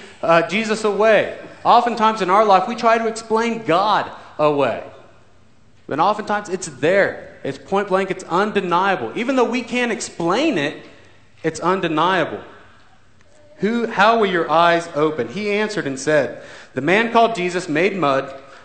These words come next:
anointed my eyes, and said to me, 'Go wa-, go to Siloam and wash.' So I went and washed and received my sight." Plain and simple. That's what happened. Was that a good enough answer? They said to him, verse twelve, "Where is he?"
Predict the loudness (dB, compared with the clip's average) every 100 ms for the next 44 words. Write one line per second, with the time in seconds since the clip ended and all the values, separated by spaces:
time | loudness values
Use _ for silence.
0 | -8 -4 0 0 0 0 2 2 2 2
1 | -2 -4 -6 0 0 0 -8 -10 -4 -2
2 | 0 -2 -2 0 0 0 0 2 2 2
3 | 0 -2 -4 -2 0 -2 -6 -16 -20 -20
4 | -20 -14 2 2 4 0 0 2 2 2
5 | -2 -4 -6 -6 -8 -4 -2 -2 -2 -4
6 | -4 -6 -12 -20 -18 -4 -2 -2 -4 -2
7 | -2 -4 -10 -16 -20 -20 -20 -20 -20 -20
8 | _ -20 _ _ _ -10 -2 0 2 2
9 | -2 -10 -16 -12 -4 2 2 2 -2 -2
10 | 0 -2 -2 -2 -4 -6 -20 -20 -20 -20
11 | -20 -20 -20 -10 -4 -2 2 2 2 2
12 | 0 0 0 0 -2 2 4 4 0 -10
13 | -20 -6 4 4 6 2 -2